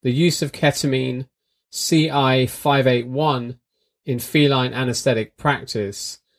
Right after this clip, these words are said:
and C I five eight one is what ketamine used to be called before it was named ketamine.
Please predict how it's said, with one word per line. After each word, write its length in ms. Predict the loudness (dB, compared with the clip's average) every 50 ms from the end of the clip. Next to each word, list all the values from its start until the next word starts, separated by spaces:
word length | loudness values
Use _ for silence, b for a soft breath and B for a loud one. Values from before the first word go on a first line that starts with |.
| _ _ _ _ _
and 140 | -6 -4 -4
C 240 | -4 -2 0 2 4
I 200 | 4 4 4 2
five 340 | 2 0 0 2 4 4 4 4
eight 180 | 2 0 0
one 320 | 0 0 2 2 2 0 -2
is 100 | -2 -2
what 220 | -2 -2 -2 -2
ketamine 480 | -2 -2 0 0 -2 -2 -2 0 0 0
used 240 | 0 -2 -2 -6
to 60 | -8 -8
be 100 | -10 -10
called 580 | -6 0 2 2 4 4 2 0 -4 -8 -12 -18 _ _ _ _ _ _ _ _ -20 -8 -4
before 340 | -4 0 4 6 6 6 4
it 60 | 2
was 160 | 0 -2 -2
named 360 | 0 0 0 0 -2 -4 -6
ketamine. 560 | -4 -4 -4 -2 -2 -4 -4 -4 -6 -8 -14